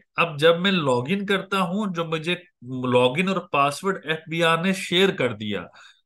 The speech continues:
तो मैं उसी को log in, मेरा जो आईडी कार्ड नंबर है वो होगा, पासवर्ड भी मैं डालूंगा। पासवर्ड डालने के बाद इसको मैं log in पे क्लिक करता हूं बच्चों,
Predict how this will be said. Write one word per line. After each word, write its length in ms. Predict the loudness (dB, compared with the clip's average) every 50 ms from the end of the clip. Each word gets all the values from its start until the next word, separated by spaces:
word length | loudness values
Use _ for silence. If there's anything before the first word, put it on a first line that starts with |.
| _ _ -6
तो 80 | -4
मैं 240 | -2 0 0 0 0
उसी 380 | 0 0 -2 -2 -2 -2 -2 0
को 120 | 2 2
log 400 | 2 2 2 2 2 2 2 0
in, 120 | -4 -2 0
मेरा 180 | 2 2 2
जो 180 | 2 0 -2 -2
आईडी 320 | 0 0 -2 -2 -2 -4
कार्ड 280 | -4 0 0 0 0 0
नंबर 260 | -2 -2 -2 -2 -2
है 60 | -2
वो 200 | -2 -2 0 0
होगा, 220 | 0 0 0 0 -2
पासवर्ड 520 | -4 -2 -2 0 0 0 0 -2 -6 -6
भी 100 | -4 -4
मैं 180 | -4 -2 -2 0
डालूंगा। 380 | 0 0 0 0 -2 -2 -2
पासवर्ड 460 | -4 -4 -4 -4 -4 -4 -4 -6 -4 -2
डालने 260 | -2 -2 -2 -2 -4
के 80 | -4
बाद 160 | -2 -2 -2 -4
इसको 180 | -4 -6 -6
मैं 120 | -6 -4 -4
log 420 | -4 -2 0 -2 0 0 -2 -2
in 100 | -2 -2
पे 60 | -4
क्लिक 300 | -4 -2 -2 -4 -2 0
करता 260 | -2 -2 -2 0 -2
हूं 200 | 0 0 0 2
बच्चों, 340 | 0 0 0 0 0 0 0